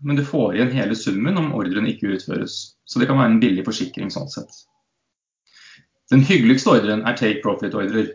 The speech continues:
som brukes til å sette et forhåndsbestemt gevinstnivå, der du ønsker at systemet skal stenge en posisjon og sikre en gevinst. Gå inn på C M C markets dot N O for å lære mer om oss, og åpne gjerne en kostnadsfri demokonto. Den er helt risikofri, og man kan teste ut hvordan det er å handle hos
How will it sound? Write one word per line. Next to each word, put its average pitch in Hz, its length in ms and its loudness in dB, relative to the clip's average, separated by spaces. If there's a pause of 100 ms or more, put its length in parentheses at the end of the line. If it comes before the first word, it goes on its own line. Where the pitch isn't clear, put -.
(100)
som 147 200 -6
brukes 151 280 0
til 127 80 -4
å 131 40 -2
sette - 300 -4
et 110 140 -8
forhåndsbestemt 110 720 -2
gevinstnivå, 117 540 -4 (100)
der 131 160 0
du 139 80 2
ønsker - 320 -2
at - 120 -6
systemet 110 400 -4
skal - 120 -4
stenge 110 400 -2
en 143 220 2
posisjon 160 500 -2
og - 240 -10
sikre - 460 -6 (100)
en 98 160 -2
gevinst. - 500 -8 (920)
Gå 156 160 4
inn 165 100 4
på 175 80 2
C 165 140 2
M 156 80 2
C 160 120 -2
markets 143 300 0
dot 139 180 2
N 117 120 2
O 131 160 0
for 131 80 -2
å 127 40 2
lære 117 200 2
mer 110 160 0
om 113 120 0
oss, 135 140 -6 (100)
og 113 180 2
åpne 113 180 0
gjerne 104 240 0
en 107 80 -6
kostnadsfri 101 560 -6
demokonto. 143 540 -2 (460)
Den 104 160 0
er 104 120 -2
helt 165 200 0
risikofri, 143 520 -2
og 147 80 0
man 135 120 0
kan 135 160 2
teste 123 360 -2
ut - 120 -12
hvordan 98 280 -2
det 95 60 -4
er 92 60 -6
å 98 100 -2
handle 76 180 -6
hos - 80 -12